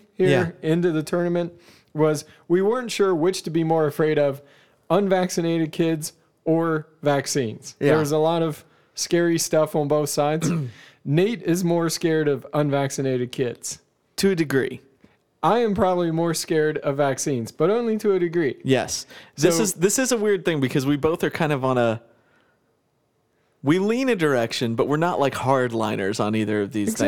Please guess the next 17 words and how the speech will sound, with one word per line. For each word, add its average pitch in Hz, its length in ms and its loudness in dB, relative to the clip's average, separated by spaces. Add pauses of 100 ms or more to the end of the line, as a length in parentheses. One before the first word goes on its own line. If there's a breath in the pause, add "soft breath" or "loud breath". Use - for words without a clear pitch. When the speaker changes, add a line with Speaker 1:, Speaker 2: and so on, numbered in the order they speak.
Speaker 1:
Exactly. 104 160 -2
Speaker 2:
really. 92 240 0
So 135 260 2
it's, 135 140 -4
it's, - 280 0
this 165 240 -2
one's 180 200 0
gonna 151 160 0
be 139 100 2
a 123 60 2
little 120 160 0
bit 110 120 0
interesting. - 460 -6
Speaker 1:
So - 160 2
we'll 202 140 2
just 214 260 -4
open 185 560 0